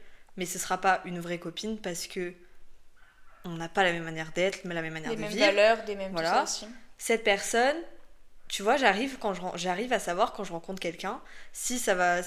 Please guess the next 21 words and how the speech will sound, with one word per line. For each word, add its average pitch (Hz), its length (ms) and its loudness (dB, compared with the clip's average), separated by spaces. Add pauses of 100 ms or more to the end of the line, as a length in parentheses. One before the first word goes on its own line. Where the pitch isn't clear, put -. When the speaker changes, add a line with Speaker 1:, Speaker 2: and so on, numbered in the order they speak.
(180)
Speaker 1:
pot-, 240 180 -2
si - 140 -2
ça 190 140 -2
peut 240 120 -4
potentiellement 196 460 -2
quelqu'un, 180 320 -6 (120)
devenir 190 300 -4
quelqu'un 185 280 -4
que - 60 -4
je 170 80 -6
vais 165 60 -6
vraiment 190 280 0
apprécier 185 560 -4 (360)
ou 269 120 4
juste 247 240 0
Speaker 2:
Mm, 233 60 -4
mm, 240 60 -2
Speaker 1:
une 226 80 4
Speaker 2:
mm. 208 40 -2
Speaker 1:
connaissance, 226 680 2
euh, 180 240 2